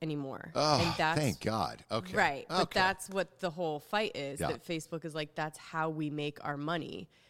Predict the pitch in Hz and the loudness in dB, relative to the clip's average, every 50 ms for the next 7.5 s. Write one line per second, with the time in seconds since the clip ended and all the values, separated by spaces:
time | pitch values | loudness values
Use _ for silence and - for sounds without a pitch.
0 | _ _ - 165 156 151 - - 175 160 156 165 165 160 - 165 143 139 147 135 | _ _ -6 -6 -4 -4 -2 -2 -2 -2 -2 -4 -6 -6 -6 -6 -6 -4 -4 -4
1 | 135 - - - _ _ _ _ _ _ _ - - 180 165 - _ - 160 170 | -4 -8 -10 -16 _ _ _ _ _ _ _ -4 -4 -4 -4 -4 _ -12 -8 -6
2 | 196 190 156 143 - - 104 147 - - 120 170 - - 135 143 151 170 175 - | -4 -4 -4 -6 -8 -10 -12 -12 -10 -10 -10 -10 -8 -6 -4 -4 -4 -4 -4 -6
3 | 160 147 151 156 147 143 143 147 147 143 - - - _ _ _ _ _ _ _ | -6 -4 -4 -4 -4 -4 -4 -6 -6 -8 -8 -12 -18 _ _ _ _ _ _ _
4 | _ _ - - - 220 190 180 180 175 - - - 175 214 220 208 202 185 180 | _ _ -16 -2 2 2 4 4 4 2 0 -2 -2 0 0 2 2 2 2 0
5 | 170 - - - 175 180 185 196 190 - - 208 196 190 190 - 208 190 185 - | 0 -2 0 2 4 4 4 4 2 -2 -2 -2 -2 -2 -2 -2 -2 -2 -2 0
6 | 202 185 185 196 214 208 - _ _ - 180 180 170 165 175 180 165 - - - | 0 2 2 2 2 0 -4 _ _ -2 -2 -2 0 -2 -2 -4 -4 -4 -6 -8
7 | 175 156 170 170 165 160 160 160 160 156 | -6 -6 -6 -4 -4 -2 -2 -2 -4 -4